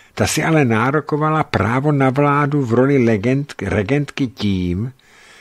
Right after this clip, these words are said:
že poukazovala na svou větší zkušenost z vlády jejího manžela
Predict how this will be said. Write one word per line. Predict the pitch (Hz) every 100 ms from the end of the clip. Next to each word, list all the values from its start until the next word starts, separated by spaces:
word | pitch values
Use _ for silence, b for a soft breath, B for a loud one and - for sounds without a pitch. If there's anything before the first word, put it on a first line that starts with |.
| B
že | 110 123
poukazovala | - 185 220 196 - 107 - 101 104 107
na | 107
svou | 104 127 104
větší | 110 - 139
zkušenost | - - 117 127 135 139 101
z | 82
vlády | 95 98 104 117
jejího | 123 131 127 147
manžela | 107 90 82 87 85 82 90